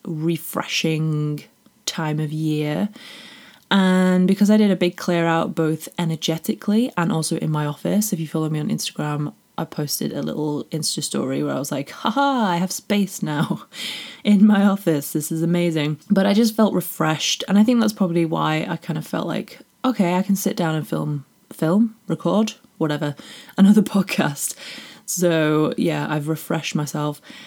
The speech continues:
And yeah, today we're gonna be looking at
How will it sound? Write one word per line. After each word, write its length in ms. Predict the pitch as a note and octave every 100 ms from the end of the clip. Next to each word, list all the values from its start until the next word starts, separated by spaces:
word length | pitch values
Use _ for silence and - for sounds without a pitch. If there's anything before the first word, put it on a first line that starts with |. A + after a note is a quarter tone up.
| - _
And 800 | G3+ G3+ G3+ G3 G3 G3+ G3+ G3+
yeah, 200 | G#3+ F4
today 480 | C4 - G#3 A3 D4+
we're 120 | A#3+
gonna 140 | G3 G#3
be 100 | G#3
looking 260 | G#3+ G#3+
at 160 | G#3 G#3+